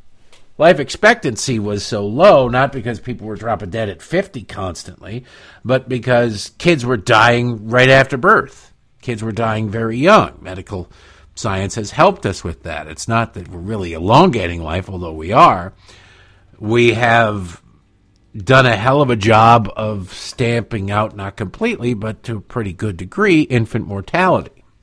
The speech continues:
There's a difference. But anyway, that's neither here nor there. You're going to have to deal with this at some point. The Trump administration isn't offering a point.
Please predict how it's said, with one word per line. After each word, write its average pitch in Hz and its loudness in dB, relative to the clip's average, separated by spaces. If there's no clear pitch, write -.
There's - -6
a 92 -14
difference. - -8
But 113 -10
anyway, 101 -10
that's 139 2
neither 117 0
here 98 -2
nor 87 -10
there. 98 -12
You're 123 2
going 170 6
to 165 4
have 165 2
to 139 -4
deal 127 -2
with 104 -2
this 92 -4
at 95 -8
some 147 -2
point. - -12
The 101 -10
Trump 190 0
administration 117 0
isn't 104 -4
offering 95 -4
a 208 -8
point. 196 -6